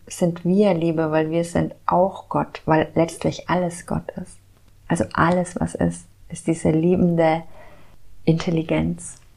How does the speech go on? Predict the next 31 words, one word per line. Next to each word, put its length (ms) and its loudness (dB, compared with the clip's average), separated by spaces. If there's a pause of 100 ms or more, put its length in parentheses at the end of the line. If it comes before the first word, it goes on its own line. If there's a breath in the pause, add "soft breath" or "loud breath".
(300)
Und 140 4
was 160 6
ich 260 0
auch 300 6
noch 200 6
mache, 520 4
wenn 120 4
ich 140 -2
mit 160 2
Menschen 380 0
an 180 2
dem 220 2
Thema 420 2
arbeite, 640 4
also 180 0
es 100 -6
ist 20 -8
immer 220 0
komplett 440 2
individuell, 640 2
ne? 160 0
Und 100 2
das 140 -2
ist 120 -2
grad 240 0
nur 140 2
das, 160 0
was 160 -2
mir 140 -4
gerade 380 0
einfällt, 400 0